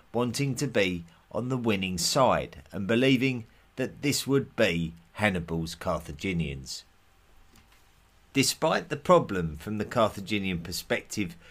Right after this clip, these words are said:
being Roman interference in politics south of the river Ebro, Hannibal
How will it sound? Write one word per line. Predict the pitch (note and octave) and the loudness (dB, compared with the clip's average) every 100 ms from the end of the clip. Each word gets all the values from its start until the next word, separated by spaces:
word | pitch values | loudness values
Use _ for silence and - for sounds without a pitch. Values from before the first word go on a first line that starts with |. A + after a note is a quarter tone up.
| - - | -20 -2
being | A#2 A2+ G2+ E2+ - - | 2 2 2 -6 -16 -6
Roman | A2+ B2+ A#2+ A2+ | 2 2 2 0
interference | A2+ F#2+ F2+ - F3 C3+ G2+ - | 0 -2 -8 2 4 4 0 -4
in | G2+ | -6
politics | E2+ A#2+ G#2+ F#2 - - - | 0 2 2 0 -4 -6 -4
south | - B2 F#2+ - | 2 4 4 0
of | F#2 | -12
the | F2+ | -8
river | F#2+ G#2 F2 F2+ - | -2 0 0 -4 -2
Ebro, | D#3+ E3+ - C2 C#2 C#2 _ _ _ _ _ - | -2 0 -2 -4 -4 -10 _ _ _ _ _ -4
Hannibal | B2+ D3+ C#3+ E3+ E3 | 0 0 0 0 0